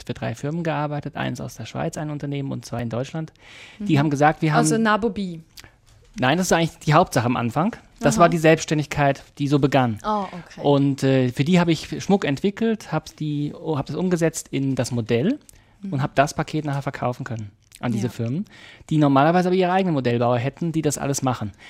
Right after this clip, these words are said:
Speaker 2: Ja.
Speaker 1: Nur, es geht was verloren. Es geht von der Entwicklung, von der Idee zum, über das Design zum,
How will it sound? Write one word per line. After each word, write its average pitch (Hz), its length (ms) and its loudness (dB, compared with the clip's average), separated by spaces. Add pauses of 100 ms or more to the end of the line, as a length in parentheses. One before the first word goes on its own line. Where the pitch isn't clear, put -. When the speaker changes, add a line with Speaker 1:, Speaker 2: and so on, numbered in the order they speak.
Speaker 2:
Ja. 208 80 -2
Speaker 1:
Nur, 170 300 6
es - 220 -4
geht 151 200 0
was 156 100 0
verloren. 131 360 -2
Es 120 140 -6
geht - 180 -4
von 143 140 -4
der 127 140 0
Entwicklung, 151 320 -2
von 143 120 -4
der 139 100 -2
Idee 131 380 0
zum, 147 220 -4
über 135 140 -2
das 127 100 -4
Design 135 400 -2
zum, 135 300 -4